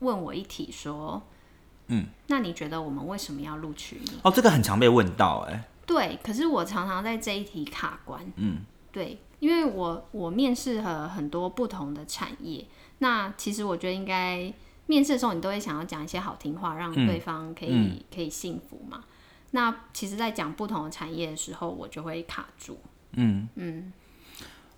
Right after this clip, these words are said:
Speaker 2: 我是有被问过薪水的问题。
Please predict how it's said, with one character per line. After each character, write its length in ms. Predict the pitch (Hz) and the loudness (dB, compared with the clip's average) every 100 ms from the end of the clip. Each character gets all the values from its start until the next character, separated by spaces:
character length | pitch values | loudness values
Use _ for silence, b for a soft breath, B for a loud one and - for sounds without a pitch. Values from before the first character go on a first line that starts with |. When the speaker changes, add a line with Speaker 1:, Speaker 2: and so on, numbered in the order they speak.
| - - - | -20 -20 -4
Speaker 2:
我 180 | 123 120 | 6 6
是 140 | 110 | 8
有 120 | 175 113 | 8 10
被 160 | 135 | 10
问 320 | 120 123 107 | 10 6 4
过 480 | 101 113 95 - 101 - - - - - | 4 4 4 0 -4 -8 -14 -20 -20 -10
薪 380 | - - 107 110 | -2 4 6 6
水 240 | - 87 | 4 0
的 100 | 80 | 0
问 300 | 82 92 76 | 0 0 -2
题。 380 | - - - - | -8 -10 -12 -14